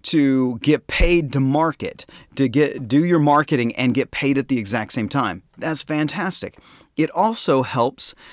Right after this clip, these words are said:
uh, level out those big dips, 'cause you have knowledge products being sold every month. Say you're selling this product for five hundred dollars a month or five hundred dollars, and then you sell, say, a hundred of them every single month.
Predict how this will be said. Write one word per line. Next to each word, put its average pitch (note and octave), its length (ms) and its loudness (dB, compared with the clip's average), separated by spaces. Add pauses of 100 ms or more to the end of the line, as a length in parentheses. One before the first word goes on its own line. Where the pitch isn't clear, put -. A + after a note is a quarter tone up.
(600)
uh, C3 100 -4
level B2+ 540 2
out - 420 -2 (140)
those B2 500 0 (220)
big G#2+ 280 -2
dips, - 440 0
'cause G#2+ 240 -6
you A2+ 160 -4
have A2+ 420 -4 (340)
knowledge D#3 520 0
products G#2 340 -2
being A#2+ 220 0
sold F3+ 320 0
every C#3 180 2
month. A#2 300 -2
Say A2+ 200 -4
you're C#3 120 0
selling D3 400 0
this C#3+ 160 -4
product C3 420 -4
for B2+ 400 -2 (340)
five C3 280 0
hundred C#3+ 200 0
dollars C#3 440 0
a D3 40 2
month D3+ 380 0 (420)
or C3 120 2
five D#3 300 0
hundred C#3 260 0
dollars, D3+ 480 0 (240)
and C#3 200 0
then C3+ 200 2
you C3 120 4
sell, B2 540 0 (240)
say, C3 320 0
a B2 60 0
hundred F3 400 0
of A2 100 -2
them A#2+ 220 -2
every C3+ 240 -2
single C#3+ 320 0
month. E3 400 -4